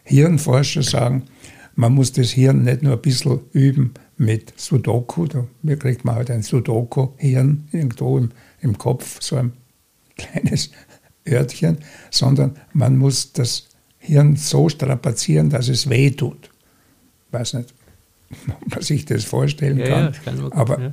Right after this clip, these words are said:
Speaker 1: aber nicht so ein bisschen spielen mit den Chancen, die ich jetzt habe in der Pension, sondern einfach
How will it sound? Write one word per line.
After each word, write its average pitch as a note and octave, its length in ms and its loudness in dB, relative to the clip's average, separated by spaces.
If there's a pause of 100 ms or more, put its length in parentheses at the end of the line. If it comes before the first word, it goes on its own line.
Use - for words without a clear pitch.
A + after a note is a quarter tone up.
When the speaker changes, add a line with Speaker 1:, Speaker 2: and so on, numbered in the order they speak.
Speaker 1:
aber C3+ 240 -2
nicht C3+ 300 4
so B2+ 160 0
ein B2 160 2
bisschen A#2+ 420 2
spielen G#2+ 500 0
mit B2 220 -2 (240)
den - 240 -2 (100)
Chancen, A2 520 -2
die A#2 80 -2
ich G#2+ 180 -6
jetzt - 300 -4
habe A2+ 240 -2
in G#2 80 -2
der A2+ 100 -4
Pension, A#2 600 -4 (140)
sondern - 360 -2 (120)
einfach D3+ 460 -2